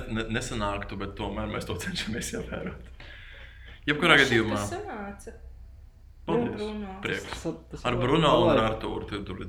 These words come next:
Speaker 1: tur tas interesanti.
Speaker 3: Jā, pirmais bija ļoti tāds, tā kā,
Speaker 1: Nu, pirmais
Speaker 3: mēs
Speaker 1: bija
Speaker 3: tajā vakarā izdomājām, ka mēs gribam podkāstu taisīt, galvu novācām,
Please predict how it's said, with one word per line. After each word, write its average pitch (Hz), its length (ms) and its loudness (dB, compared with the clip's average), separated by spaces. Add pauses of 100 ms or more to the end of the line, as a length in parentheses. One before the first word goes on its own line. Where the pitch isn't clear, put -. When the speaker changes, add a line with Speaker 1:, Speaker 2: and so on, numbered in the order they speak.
Speaker 1:
tur 101 140 -4
tas - 160 -8
interesanti. - 360 -2
Speaker 3:
Jā, 147 120 8
pirmais 156 320 10
bija 123 240 6
ļoti 117 100 0
tāds, 113 300 0
tā 127 100 -4
kā, 113 340 2
Speaker 1:
Nu, 117 120 2
pirmais 151 320 10
Speaker 3:
mēs 165 160 12
Speaker 1:
bija - 0 -
Speaker 3:
tajā 151 180 12
vakarā 151 320 12
izdomājām, 165 600 12
ka 147 80 8
mēs 143 120 8
gribam 147 220 10
podkāstu 165 420 12
taisīt, 170 440 10 (440)
galvu 135 460 10
novācām, 139 640 10